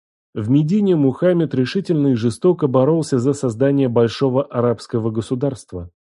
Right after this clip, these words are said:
Ему помогали переехавшие с ним из Мекки сторонники, мухаджиры, и принявшие ислам мединцы, ансары. После нескольких конфликтов, битв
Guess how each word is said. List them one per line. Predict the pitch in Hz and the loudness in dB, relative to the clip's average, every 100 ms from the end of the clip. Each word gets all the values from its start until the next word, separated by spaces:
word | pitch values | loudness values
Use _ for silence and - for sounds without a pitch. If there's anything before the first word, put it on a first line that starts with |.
| _ | _
Ему | 110 135 220 | -2 2 2
помогали | 185 151 135 175 190 | 2 0 0 2 0
переехавшие | 160 131 127 170 - 139 - 127 | 2 0 0 -2 -2 -8 -4 -6
с | - | -4
ним | 156 165 | -2 0
из | 127 110 | 0 0
Мекки | 135 143 147 | -2 -2 -6
сторонники, | - 147 135 107 98 95 110 104 - | -2 0 2 0 -2 -4 -4 -4 -4
мухаджиры, | 120 123 - 127 113 113 98 92 - | -2 0 0 -4 -2 -2 0 0 -2
и | - 175 | -4 -4
принявшие | 170 131 156 143 - 139 139 | 0 0 0 -2 -4 -4 -2
ислам | 113 - 113 123 | -6 -2 0 2
мединцы, | 123 110 92 85 85 98 - | 0 -2 -4 -6 -4 -6 -6
ансары. | - 101 87 - 120 87 78 _ _ _ | -8 -8 -6 -6 -6 -6 -12 _ _ _
После | 185 190 160 | 0 2 2
нескольких | 143 135 - 110 110 98 | 2 0 0 0 -2 -2
конфликтов, | 113 101 - 175 170 - 131 104 | -2 -2 -2 -4 -4 -2 -2 -2
битв | 107 160 - - | -4 -4 -4 -14